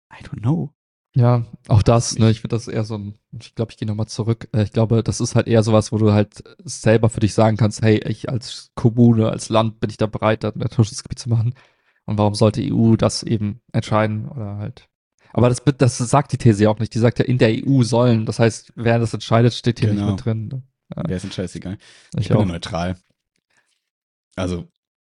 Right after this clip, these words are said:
Speaker 2: Ja.
Speaker 1: ist irgendwie schwer zu sagen. Also, ähm.
Speaker 2: Ich glaub, das nächste ist relativ straightforward, also relativ klar, glaub ich. E-U-Fördermittel für Mitgliedstaaten, die Regeln und Werte der E U verletzen,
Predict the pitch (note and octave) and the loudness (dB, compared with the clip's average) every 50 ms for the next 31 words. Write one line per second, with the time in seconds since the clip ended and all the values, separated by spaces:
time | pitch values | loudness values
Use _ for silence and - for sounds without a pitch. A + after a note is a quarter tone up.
0 | _ _ _ _ - G#2+ G#2 G#2 G#2 G#2+ - - E2+ E2+ E2+ F2 F2+ - - - | _ _ _ _ 2 2 4 4 2 0 -2 -6 -12 -12 -12 -12 -10 -8 -4 -4
1 | F#2 F#2 - - D2 C#2+ C#2+ - - - - E2 - - D#2+ D#2+ E2 D#2 - _ | -4 -6 -6 -12 -16 -14 -14 -16 -16 -18 -18 -20 -18 -18 -16 -16 -18 -18 -20 _
2 | _ - - - - - - - - B2+ - B2 A#2+ - - - - - - B2 | _ -20 -20 -20 -20 -20 -8 0 0 2 2 2 0 2 2 2 2 2 -2 -2
3 | A2 - - A#2+ A#2 G#2+ - G#2+ G2+ - _ - - - - - - A2 A2 - | 0 2 2 2 2 2 0 -4 -6 -6 _ -14 -12 -12 -8 -2 -2 -2 -2 -2
4 | - - A2+ A#2 A#2+ - - _ - - - C#3 B2+ A2+ A2+ G#2 G2 G#2 G2+ A2 | -4 -4 -2 -2 -2 -4 -4 _ -18 -4 -2 -2 0 0 -2 -4 -2 -4 -4 -2
5 | - A#2+ G2+ - - - - _ _ - G#2+ G#2 A2 A#2+ B2 - C3 C3 B2+ B2+ | 0 0 -2 -2 -6 -20 -20 _ _ -2 0 2 2 2 4 4 2 4 4 2
6 | B2+ - - - B2+ C3 C3 C3 - - B2 B2 C3 B2+ B2+ C3 - B2+ A2+ - | -2 -2 -6 -2 2 6 6 6 6 4 4 4 4 2 0 0 -2 -2 2 2
7 | A#2+ G#2+ A#2+ - - C3+ - - - - B2 B2 B2+ _ - A2 G#2 G#2 G#2 - | 2 2 2 0 0 -4 -4 -4 0 2 2 2 2 _ -6 -8 -8 -10 -6 0
8 | A#2 B2 B2+ B2+ B2+ B2 A#2 A#2 A#2 - - A2+ A2+ - - - G#2+ - - - | 0 0 2 4 2 2 0 -4 -4 -2 0 0 0 -2 -4 -6 -6 -6 -6 -10
9 | C#3 C3 - - G#2 G2+ G2+ A2 - - - - - E3+ F#3 | -12 -10 -8 -8 -8 -4 0 0 0 0 -2 -4 -4 -4 -4